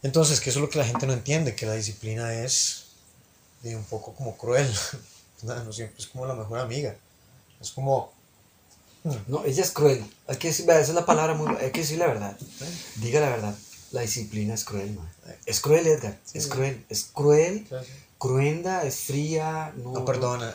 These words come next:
Speaker 2: no, no perdona, no, no tiene, no
Speaker 1: Ay,
Speaker 2: tiene
Speaker 1: nada.
Speaker 2: Dios, no tiene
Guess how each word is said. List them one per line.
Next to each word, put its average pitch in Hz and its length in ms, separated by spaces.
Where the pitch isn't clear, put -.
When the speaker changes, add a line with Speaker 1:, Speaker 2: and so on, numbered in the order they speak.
Speaker 2:
no, 139 140
no 135 80
perdona, 151 680
no, 135 240
no 143 180
tiene, 147 420
no 143 100
Speaker 1:
Ay, - 60
Speaker 2:
tiene 156 200
Speaker 1:
nada. 143 100
Speaker 2:
Dios, 151 400
no 131 120
tiene 147 360